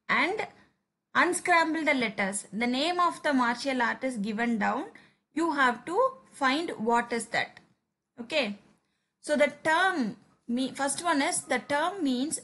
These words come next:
a skill or ability to do something. This bare-handed fighting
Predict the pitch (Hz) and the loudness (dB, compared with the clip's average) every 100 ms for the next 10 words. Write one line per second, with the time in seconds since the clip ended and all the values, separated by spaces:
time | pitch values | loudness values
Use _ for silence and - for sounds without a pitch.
0 | - 240 - - 339 359 - 220 226 220 | -6 -6 -6 -6 -4 -4 -2 -2 0 -2
1 | 233 277 285 339 - 247 220 320 - 240 | -2 -2 -4 -6 -2 -2 -2 -2 -4 -4
2 | 214 202 220 294 - - - _ _ 202 | -4 -6 -4 -6 -8 -18 -20 _ _ -2
3 | 202 359 359 - - _ _ _ 196 190 | 0 0 -2 -6 -12 _ _ _ -2 2
4 | 247 277 277 185 208 - _ _ _ _ | 4 4 4 2 -6 -20 _ _ _ _
5 | _ _ _ _ _ _ _ _ _ _ | _ _ _ _ _ _ _ _ _ _
6 | _ _ _ _ _ _ 269 269 277 311 | _ _ _ _ _ _ 0 2 4 4
7 | 302 262 233 240 - 269 226 311 | 2 0 0 -2 -4 -2 -2 -4